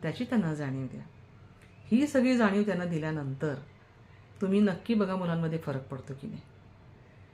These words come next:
मुलं ही देवाघरची फुलं असतात असं म्हणतात. दहा वर्षाच्या आतली मुलं ही लहान असतात, त्यांना नाही कळत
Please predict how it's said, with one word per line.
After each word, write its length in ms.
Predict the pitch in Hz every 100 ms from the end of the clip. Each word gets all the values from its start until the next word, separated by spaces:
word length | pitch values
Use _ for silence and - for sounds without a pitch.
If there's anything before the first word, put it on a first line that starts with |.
| - - - - - -
मुलं 340 | 165 175 202
ही 540 | 247 220 233 247 269 -
देवाघरची 800 | 233 175 170 175 175 175 170 208
फुलं 340 | 202 165 160
असतात 640 | 170 135 - 139 - - 151
असं 280 | - 185
म्हणतात. 400 | 170 156 139 127 113 - - - - - - -
दहा 360 | 160 147 156 180
वर्षाच्या 460 | 190 170 175 185 -
आतली 320 | 165 - 190
मुलं 280 | 190 165 165
ही 420 | 175 170 156 220 247 160
लहान 240 | 135 202
असतात, 300 | 147 135 143 139
त्यांना 180 | 165 175
नाही 360 | 202 156 117 196
कळत 240 | 175 139